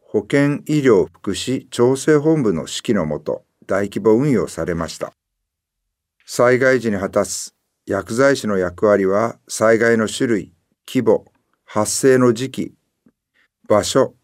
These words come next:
時間帯などによって大きく異なる対応が求められます。かつ、医療のデジタルトランスフォーメーション化による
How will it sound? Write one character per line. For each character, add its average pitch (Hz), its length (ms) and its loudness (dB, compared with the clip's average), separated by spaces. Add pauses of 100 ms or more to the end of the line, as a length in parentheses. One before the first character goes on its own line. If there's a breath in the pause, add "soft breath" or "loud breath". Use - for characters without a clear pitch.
(360)
時 104 160 -10
間 123 320 0
帯 127 180 4
な 139 140 2
ど 139 140 2
に 110 100 2
よ 95 120 0
っ - 20 -18
て 131 400 0 (180)
大 175 200 4
き 175 40 -20 (120)
く - 220 -6 (240)
異 107 280 0
な 135 120 4
る 110 120 -2
対 101 260 2
応 98 140 2
が 117 100 4
求 90 260 -4
め 90 140 -2
ら 85 140 -2
れ 87 80 -2
ま 78 160 -6
す。 - 240 -16 (840)
か 127 200 0
つ、 120 320 -4 (280)
医 147 140 -2
療 110 300 4
の 98 280 -2 (180)
デ 104 180 -2
ジ - 140 -8
タ 151 120 2
ル 147 140 2
ト 135 140 0
ラ 147 140 4
ン 147 60 0
ス - 100 -10
フ 151 160 4
ォ - 40 6
ー - 20 4
メ 147 160 2
ー 135 40 0
シ - 120 -2
ョ 139 80 4
ン 135 100 0
化 135 180 0
に 127 100 2
よ 117 100 4
る 131 280 -2